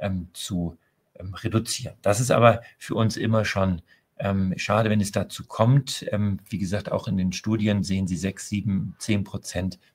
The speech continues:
der Patienten haben ein postoperatives Delir. Ähm, trotzdem versuchen wir natürlich durch Maßnahmen, das so gering wie möglich zu halten. Und dann, äh, würde ich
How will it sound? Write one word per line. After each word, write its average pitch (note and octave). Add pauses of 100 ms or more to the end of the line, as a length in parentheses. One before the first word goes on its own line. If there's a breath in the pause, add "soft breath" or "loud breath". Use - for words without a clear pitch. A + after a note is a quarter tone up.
(120)
der F#2+
Patienten F#2
haben G2+
ein G2
postoperatives F#2+
Delir. F#2+ (500 loud breath)
Ähm, F#2+ (180)
trotzdem F#2+ (240)
versuchen G2+
wir F#2+
natürlich F2+
durch -
Maßnahmen, F#2 (120)
das -
so G#2+
gering E2+
wie G2
möglich - (200)
zu -
halten. - (720 loud breath)
Und -
dann, B2
äh, D3
würde C#3+
ich -